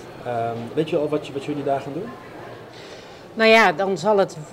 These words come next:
Speaker 2: wederom, omdat we daar zo heilig in geloven, dan zal het wederom gaan over de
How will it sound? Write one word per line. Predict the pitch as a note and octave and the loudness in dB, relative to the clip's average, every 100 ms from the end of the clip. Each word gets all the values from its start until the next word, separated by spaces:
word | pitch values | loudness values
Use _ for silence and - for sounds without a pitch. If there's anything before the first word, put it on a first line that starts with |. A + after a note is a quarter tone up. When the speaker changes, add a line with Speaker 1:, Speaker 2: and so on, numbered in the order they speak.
| E3+ | 0
Speaker 2:
wederom, | G3+ G#3 G#3 G3 A3+ F3+ - | 8 8 8 4 2 2 -4
omdat | G3 G3 F#3+ | 0 0 0
we | F#3 | -2
daar | F#3 F3+ | 0 0
zo | G3 G3 D#3 | 2 2 0
heilig | F3+ F#3 F3 | -2 -2 -4
in | F3+ | -8
geloven, | D#3 E3+ F#3 D#3+ D#3 | -6 -6 -4 -4 -6
dan | D3+ D#3+ | -10 -4
zal | F3+ | -4
het | E3+ D#3+ | -2 0
wederom | F3 F3+ E3 G3 F#3+ | 0 0 0 0 0
gaan | - F3 D#3+ D#3 D3+ - F3 | -4 -6 -4 -6 -8 -8 -4
over | E3 E3 | -4 -2
de | E3+ | -4